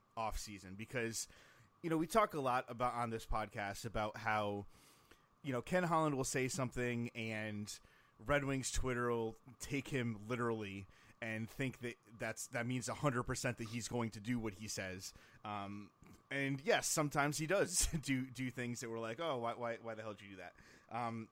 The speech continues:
but then, you know, there's other times where he'll say something and then, you know, it, it turns out that's just kinda, you know, him being a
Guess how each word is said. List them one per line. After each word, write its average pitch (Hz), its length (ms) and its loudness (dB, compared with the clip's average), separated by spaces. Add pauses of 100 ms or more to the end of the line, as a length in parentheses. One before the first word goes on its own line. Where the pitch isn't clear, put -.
but 143 160 -4
then, 196 300 2
you 202 60 -2
know, 160 60 2
there's 143 180 -2
other 180 120 -2
times 143 260 0
where 131 120 -4
he'll 120 160 -2
say 214 200 0
something 143 460 -2
and 120 100 -2
then, 123 440 0 (560)
you 147 120 -2
know, 117 180 0
it, 120 140 0
it 139 160 -6
turns 139 280 2
out 131 160 4
that's 127 240 2
just - 260 -4
kinda, 127 580 2
you 117 80 -8
know, 117 100 0
him 120 320 -4 (100)
being 117 240 -4
a 123 160 -2